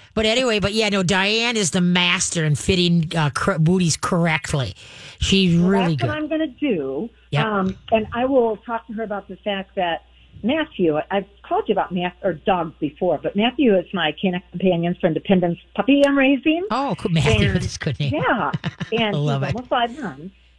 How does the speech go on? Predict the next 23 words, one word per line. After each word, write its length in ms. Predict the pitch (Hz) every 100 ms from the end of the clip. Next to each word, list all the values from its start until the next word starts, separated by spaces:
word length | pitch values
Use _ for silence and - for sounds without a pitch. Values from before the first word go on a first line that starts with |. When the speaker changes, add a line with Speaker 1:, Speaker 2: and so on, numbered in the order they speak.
| _ _ _ -
Speaker 2:
And 420 | 226 208 202 196 -
so, 180 | 220
you 140 | 214 269
know, 320 | 185 160 160 -
he's 160 | 269
growing 420 | 277 190 185 170 156
quickly. 800 | - 240 240 170 143 110 214 233
Speaker 1:
Yep. 260 | 139 175 -
Speaker 2:
And 280 | 202 196 196
we're 100 | 208
working 460 | 190 208 208 220
on, 440 | 190 175 165 156 156 _ _
you 140 | 180 190
know, 160 | 151
beginning 440 | 151 160 196 190 170
all 180 | 175
of 80 | 180
his 180 | 170 170 - -
thirty 400 | 240 226 208 202 -
commands. 640 | - 196 269 170 139 208 269 - - - - -
But, 220 | 196 214 -
um, 320 | 214 175 185 - _ _ _ _ _ - - _
I, 540 | 226 240 294 349 339